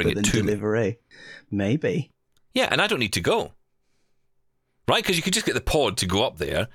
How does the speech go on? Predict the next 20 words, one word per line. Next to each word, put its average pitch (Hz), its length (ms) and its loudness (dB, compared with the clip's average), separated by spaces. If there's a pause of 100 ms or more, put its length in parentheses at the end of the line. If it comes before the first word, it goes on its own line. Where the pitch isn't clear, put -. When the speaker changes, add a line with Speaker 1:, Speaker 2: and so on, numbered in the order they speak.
(120)
Speaker 1:
and 90 140 0
it, - 160 -4
you 123 120 -2
know, 98 60 2
'cause - 140 -2
it, 76 140 -6
it 135 140 0
can 170 120 0
speak, - 420 0
right? 120 260 0
So - 120 0
it - 20 -2
just 127 160 0
opens 135 260 0
a 120 40 0
little 123 240 0
window 92 260 2
and 131 100 2
it 90 60 -4
goes, 101 240 2